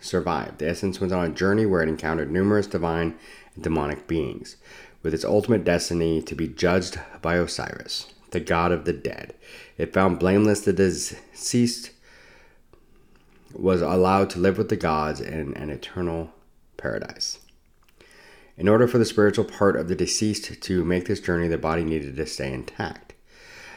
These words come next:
This was why the Egyptians placed such an importance on mummification and why the procedure was undertaken with meticulous care. Unfortunately, there's little discussion of the actual process of mummification in ancient Egyptian texts, at least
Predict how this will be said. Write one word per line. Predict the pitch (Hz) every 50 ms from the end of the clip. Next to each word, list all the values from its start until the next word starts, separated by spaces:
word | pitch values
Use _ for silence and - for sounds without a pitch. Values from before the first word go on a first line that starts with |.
| - - _ _ -
This | 87 87 - -
was | 104 90
why | 92 92 90
the | 90 92
Egyptians | 90 - 90 87 85 - 90 85 -
placed | - - 90 82 78 -
such | 85 80 -
an | 80
importance | 73 69 - - 104 101 90 90 98 95
on | 95 90
mummification | 82 82 82 76 69 - - - - - - 101 104 101 - 110 101 92
and | 62 73 85
why | 82 82
the | 80 76
procedure | - 76 - - 98 95 87 95
was | 90 78
undertaken | 67 71 80 80 78 - 85 82 - - 85
with | 82 71 -
meticulous | 73 69 - - - - 85 78 - - - 80 76 78 71 - - - _ - _
care. | - - - - - - - - - _ _ _ _ _ _ _ _ _ _ _ _ _ _ _ _ _ _ - - - - - - - - - _ _
Unfortunately, | - 82 82 - - 104 117 117 - 127 120
there's | 104 101 98 90 80 82
little | 85 95 104 120 113
discussion | 117 98 - - 92 87 85 - - 90 80
of | 64 67 69
the | 69 87 78 - - -
actual | - 78 85 82 - - - 92 85 82
process | - - - 85 76 73 - - 76 -
of | - 80
mummification | 82 80 78 76 69 - - 101 101 98 - 104
in | 98 87 69
ancient | 58 82 82 - - - -
Egyptian | 73 73 71 73 69 67 - - 69 67 65 60
texts, | - - - 87 71 - - - - - - - - - - - - - - -
at | - 85
least | 90 95 92 92 - - -